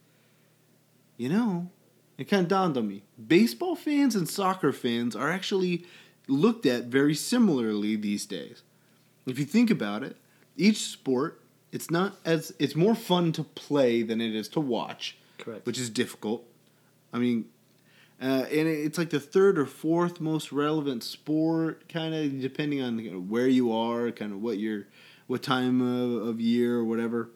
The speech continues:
Speaker 1: Um, like, right now with the World Cup going on. So I was gonna ask you, in general, which do you think is more, more popular?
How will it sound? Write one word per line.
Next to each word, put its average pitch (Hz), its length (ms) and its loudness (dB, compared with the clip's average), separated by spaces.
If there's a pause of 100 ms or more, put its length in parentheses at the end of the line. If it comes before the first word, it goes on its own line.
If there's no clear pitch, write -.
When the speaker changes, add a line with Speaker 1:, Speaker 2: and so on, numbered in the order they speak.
(420)
Speaker 1:
Um, 107 260 -2
like, 104 180 -2
right 117 240 2
now 113 500 -4 (360)
with 113 140 -6
the 113 80 -2
World 117 260 0
Cup 117 180 -4
going 117 300 -2
on. 117 360 -6 (840)
So 160 100 0
I - 40 4
was 165 80 0
gonna 156 120 2
ask 156 360 0
you, 92 220 -8 (680)
in 147 140 2
general, 143 380 2
which 147 200 0
do 156 60 -2
you 143 60 2
think 139 220 -6
is 123 160 -6
more, 127 380 -4
more 131 200 -2
popular? 117 840 -8